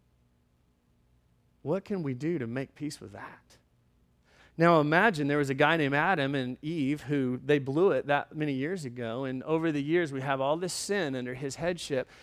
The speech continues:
years and years and years. Imagine just taking the sins from us just today and adding them up to an, against an infinite God.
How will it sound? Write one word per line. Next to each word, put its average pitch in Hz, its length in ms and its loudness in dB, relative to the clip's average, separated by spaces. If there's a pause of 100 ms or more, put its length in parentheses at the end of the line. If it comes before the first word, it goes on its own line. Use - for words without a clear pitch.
(180)
years 151 220 4
and 165 100 0
years 160 140 0
and 160 80 -4
years. 156 140 -2
Imagine 190 360 2
just 202 160 -4
taking 175 300 0
the 151 40 -4
sins 180 340 -2
from 143 180 -2
us 151 180 -2
just - 240 -10
today 120 360 -2 (360)
and 120 100 -2
adding 131 200 2
them 117 160 -4
up 107 180 -8 (680)
to 143 100 -4
an, 131 80 -2 (160)
against 123 320 -4
an 127 80 -8
infinite 135 340 -8
God. 170 300 -4